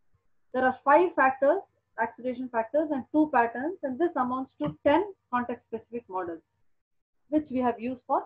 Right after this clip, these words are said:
comparison here. And for J C M, we take all the images of these contexts and train the reconstruction network alone.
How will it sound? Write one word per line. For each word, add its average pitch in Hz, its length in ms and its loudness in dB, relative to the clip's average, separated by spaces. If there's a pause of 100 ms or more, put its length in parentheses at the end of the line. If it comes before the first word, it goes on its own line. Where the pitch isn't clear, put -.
comparison 190 600 0
here. 170 140 -8 (380)
And 294 160 0
for 294 160 4
J 330 260 2
C 403 80 -2
M, 427 160 -4
we 302 120 0
take 339 280 0
all 339 360 6
the 339 60 6
images 302 440 4
of 254 180 -2
these 240 240 -6
contexts 220 440 -4 (440)
and 320 200 2 (680)
train 339 320 6
the 349 140 2 (580)
reconstruction 302 720 -2
network 233 420 -6
alone. 170 280 -6